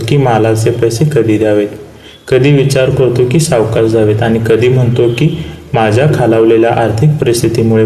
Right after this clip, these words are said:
पैसे देणे कठीण आहे. ज्याच्या अशा प्रकारच्या जी सूक्ष्म मानसिक प्रकंपाने हा विचार तरंग उत्पन्न होतात, जे वातावरण व त्या वाण्याचे मन बिघडून बहुधा ते परिणामी घडवून आणतात, जे स्वतः तो माणूस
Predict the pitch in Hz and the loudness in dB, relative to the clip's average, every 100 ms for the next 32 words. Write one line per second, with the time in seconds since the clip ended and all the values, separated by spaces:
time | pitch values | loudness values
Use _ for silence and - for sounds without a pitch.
0 | 107 107 101 135 127 110 107 107 107 120 | 2 0 2 0 2 0 0 -2 -4 -4
1 | 113 101 98 - - - - - - - | -2 -2 -4 -6 -16 -20 -20 -20 -20 -20
2 | - - 131 135 127 127 170 156 170 175 | -20 -6 -2 0 0 0 0 2 2 0
3 | - - 135 135 127 135 127 143 156 151 | -2 -2 0 0 0 0 2 0 2 0
4 | - 156 139 117 - 123 123 120 120 117 | 2 2 2 0 0 0 0 0 0 -2
5 | 120 120 117 120 120 - - - 123 117 | -2 -2 0 0 -2 -6 -12 -6 0 0
6 | 113 147 151 135 123 117 120 117 117 139 | 2 2 2 0 0 0 0 0 -2 0
7 | 143 131 110 110 98 95 - - - - | 0 0 0 -2 -4 -6 -12 -20 -20 -20
8 | - 123 131 120 104 110 120 127 123 113 | -4 0 2 2 0 0 2 2 2 0
9 | 120 107 131 127 135 135 120 110 113 113 | -2 -2 -2 0 0 0 0 0 -2 0
10 | 127 127 131 123 110 110 131 123 117 123 | 0 2 2 2 2 2 2 2 2 2
11 | 139 147 151 147 120 120 123 131 135 120 | 0 0 0 0 0 0 0 -2 -2 0
12 | 107 110 110 107 - 107 104 - - - | 0 0 0 -2 -2 -2 -4 -10 -20 -20
13 | - - _ _ - 156 151 117 110 135 | -20 -20 _ _ 0 0 0 -2 -2 -2
14 | - 151 135 127 131 139 | 0 2 2 2 0 -2